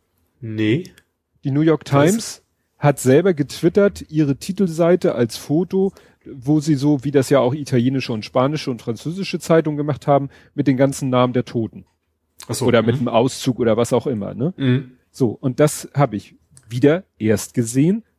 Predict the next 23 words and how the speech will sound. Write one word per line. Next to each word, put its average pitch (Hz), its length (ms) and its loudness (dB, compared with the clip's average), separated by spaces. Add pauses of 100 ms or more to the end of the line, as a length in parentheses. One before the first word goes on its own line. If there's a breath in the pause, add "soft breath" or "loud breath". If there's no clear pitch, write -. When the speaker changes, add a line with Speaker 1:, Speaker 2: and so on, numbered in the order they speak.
(280)
Speaker 2:
als 104 360 -2
Retweet 123 480 -4
des - 160 -8
Tweets - 580 -12
von 113 260 -4
New 117 80 -4
York 110 220 -2
Times 123 480 -2 (720)
und 175 360 2 (360)
irgendwann 143 420 2
später 131 560 -2 (260)
<laughs> - 480 -12
wieder 262 260 4
von 135 240 -2
Alf 127 280 2
Frommer, 117 460 -4 (300)
wieder 175 300 2
genau 120 320 -2
das 113 200 -4
Bild, 120 360 -4 (420)
nicht 190 260 2
als 117 320 -2
Retweet, 120 460 -6